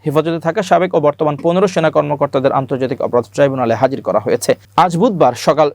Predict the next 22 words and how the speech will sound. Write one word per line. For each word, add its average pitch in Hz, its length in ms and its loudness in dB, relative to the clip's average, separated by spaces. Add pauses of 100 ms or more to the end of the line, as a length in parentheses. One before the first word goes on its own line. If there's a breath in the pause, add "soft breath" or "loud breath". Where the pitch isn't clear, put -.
সোয়া 214 200 2
সাতটায় 143 460 -2
বাংলাদেশ 131 260 -2 (180)
জেল 151 200 4 (340)
প্রিজন 170 300 2 (120)
ভ্যানে 147 320 2
করে 117 160 2 (340)
কড়া 147 140 6
নিরাপত্তার 143 720 0 (280 soft breath)
মাধ্যমে 170 340 2
তাদের 143 300 2
আদালতে 127 360 -2
আনা 107 160 -2
হয়। 117 140 2 (220)
এ - 20 0
সময় 180 300 2
পুরাতন 165 360 0
হাইকোর্ট 160 360 0
প্রাঙ্গণে 165 420 0
অবস্থিত 156 280 -6 (120)
আন্তর্জাতিক 135 400 -4
অপরাধ 139 240 0